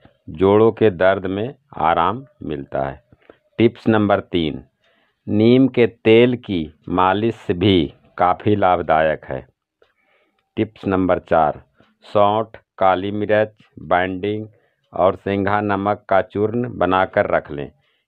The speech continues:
इस चूर्ण को तीन तीन ग्राम की मात्रा में शहद में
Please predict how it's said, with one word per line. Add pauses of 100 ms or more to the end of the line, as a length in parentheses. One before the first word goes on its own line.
इस (100)
चूर्ण
को
तीन
तीन
ग्राम
की
मात्रा
में
शहद
में